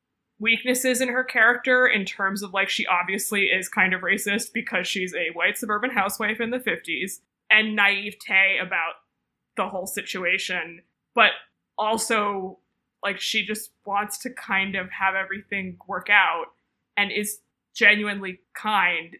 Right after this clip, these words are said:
and, like, the performance conveys that in a way that is almost beyond the script. Like, you, you like this woman. And ultimately, the movie really is about, like, her lack of social power in a way that I found really affecting.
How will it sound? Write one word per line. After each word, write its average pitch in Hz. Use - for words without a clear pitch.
and, 196
like, 185
the 208
performance 208
conveys 190
that 180
in 190
a 180
way 175
that 180
is 185
almost 185
beyond 180
the 180
script. 190
Like, 196
you, 202
you 226
like 202
this -
woman. 156
And 240
ultimately, 240
the 220
movie 220
really 208
is 214
about, 202
like, 202
her 208
lack 196
of 185
social 190
power 175
in 208
a 196
way 202
that 202
I 190
found 190
really 202
affecting. 180